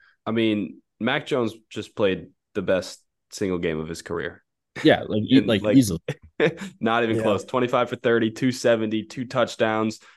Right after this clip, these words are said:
Speaker 1: no picks. This, if you wanna hear my take on this, was an absolutely terrible win by the Patriots. I hated it. And it's, it's hard to root,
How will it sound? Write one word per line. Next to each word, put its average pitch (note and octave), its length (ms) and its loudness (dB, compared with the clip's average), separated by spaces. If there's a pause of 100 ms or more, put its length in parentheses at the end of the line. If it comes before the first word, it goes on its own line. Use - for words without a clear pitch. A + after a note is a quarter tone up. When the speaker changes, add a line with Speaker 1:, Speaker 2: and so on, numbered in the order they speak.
Speaker 1:
no A#2+ 180 4
picks. A#2 600 -2 (380)
This, - 600 0 (1080)
if C3+ 160 0
you D#3 80 2
wanna D#3+ 160 4
hear D3 140 4
my C3 160 2
take C#3 240 -2
on C#3 100 0
this, C#3 380 -2 (280)
was A#2 220 0
an A2 220 -2
absolutely A2+ 540 -2
terrible G#2 540 -2
win F2+ 360 -6 (160)
by G2 100 2
the F#2+ 80 2
Patriots. F#2 600 -6 (180)
I A2 380 0 (320)
hated G#2 480 0
it. F2 240 -2
And C3 160 2
it's, C3+ 280 2 (300)
it's D#3 160 2
hard D3+ 420 2
to D#3+ 120 2
root, B2+ 400 2